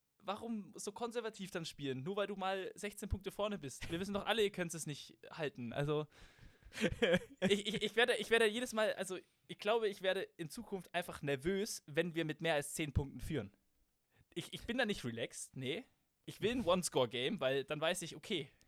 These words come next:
Speaker 2: Am
Speaker 1: Okay,
Speaker 2: besten
Speaker 1: es
Speaker 2: solltet ihr immer mit einem Field Goal hinten sein. So,
Speaker 1: Ja.
Speaker 2: das ist das Top.
Speaker 1: Ja, äh, ja, noch, äh, zum Spiel. Ich hab vorhin erwähnt, ja, äh, <laughs> die haben das weite Field Goal versucht, vierundsechzig Yards.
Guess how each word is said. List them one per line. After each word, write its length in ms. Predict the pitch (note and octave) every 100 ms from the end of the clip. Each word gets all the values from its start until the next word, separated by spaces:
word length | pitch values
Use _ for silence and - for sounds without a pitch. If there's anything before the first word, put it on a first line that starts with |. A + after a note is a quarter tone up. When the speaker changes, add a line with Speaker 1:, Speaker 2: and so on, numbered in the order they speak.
| _ _ _ _ _ _
Speaker 2:
Am 120 | D3
Speaker 1:
Okay, 180 | D3 E3+
Speaker 2:
besten 160 | E3 D#3+
Speaker 1:
es 40 |
Speaker 2:
solltet 360 | - D3 D#3 -
ihr 140 | F#3 F3
immer 140 | D#3+
mit 180 | D3+ -
einem 100 | C#3
Field 400 | - F#3 F#3 -
Goal 240 | C#3 C#3
hinten 400 | C3+ D3 D3 B2
sein. 440 | - G#2 G#2 G#2 A2
So, 80 | C3+
Speaker 1:
Ja. 80 | C#3
Speaker 2:
das 120 | D3
ist 140 | D3+ -
das 100 | B2 - _ _ _
Top. 240 | - C3+ -
Speaker 1:
Ja, 200 | D#3+ - _ _ -
äh, 280 | D3+ D#3 C3+
ja, 240 | E3+ G3 - -
noch, 240 | D#3+ D#3+ D3+
äh, 280 | D3+ D3+ D3
zum 120 | D3+
Spiel. 440 | - F3 F#3 E3+ _ _ _ _ -
Ich 160 | C#3
hab 100 | F3+
vorhin 200 | - E3
erwähnt, 280 | D#3 E3 E3
ja, 280 | D3 D3+ D#3
äh, 380 | - C#3 C3+ -
<laughs> 300 | C3+ - -
die 80 | D#3+
haben 120 | E3
das 140 | D#3+
weite 240 | C#3+ D#3+ D#3+
Field 160 | F#3
Goal 120 | E3+ D#3
versucht, 340 | D3+ E3 -
vierundsechzig 480 | - D3 D3 - C#3
Yards. 340 | C#3 D#3 -